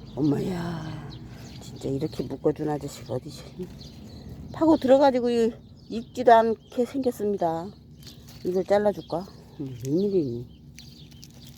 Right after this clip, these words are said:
아유, 이, 좀 숨 좀 쉬게 해야지. 이거 크겠어요. 진짜로 못 살아. 다시 잘라서 다시 해줘야 되는가 봐.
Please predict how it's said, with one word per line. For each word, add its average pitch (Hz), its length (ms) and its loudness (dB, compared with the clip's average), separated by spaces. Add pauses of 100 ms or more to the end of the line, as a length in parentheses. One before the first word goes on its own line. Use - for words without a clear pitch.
(1040)
아유, 175 140 -2 (1800)
이, 233 640 2 (440)
좀 220 120 -4
숨 370 260 6
좀 311 140 8
쉬게 269 260 2
해야지. 233 320 0
이거 220 200 -2 (120)
크겠어요. 202 840 0 (840)
진짜로 - 560 -6
못 127 160 -8
살아. 151 560 -8 (920)
다시 - 280 -14
잘라서 247 440 0 (220)
다시 170 280 -4
해줘야 185 260 0
되는가 139 320 -4
봐. 156 120 -10